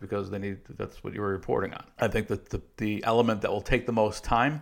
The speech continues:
for management teams is the prepared remark and, and, and getting that right. And ultimately, where you want to take the earnings call is, you know, here are the numbers.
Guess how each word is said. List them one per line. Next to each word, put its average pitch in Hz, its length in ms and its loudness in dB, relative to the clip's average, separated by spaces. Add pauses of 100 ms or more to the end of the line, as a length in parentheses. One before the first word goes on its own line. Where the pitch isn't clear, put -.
for 120 160 0
management 131 440 4
teams 147 520 -2
is 117 680 4 (200)
the 123 100 2
prepared 117 380 8
remark 101 380 0
and, 113 200 -2
and, 110 300 -4
and 110 180 -4
getting 113 280 6
that 104 200 2
right. 98 320 -2 (140)
And 120 160 6
ultimately, 135 400 8
where 127 160 12
you 147 80 8
want 139 240 10
to 143 120 6
take - 100 -2
the 117 100 4
earnings 123 400 6
call 98 380 4
is, 101 580 -2 (160)
you 110 100 2
know, - 80 -2 (220)
here 165 160 12
are 185 60 12
the 180 100 10
numbers. 123 420 6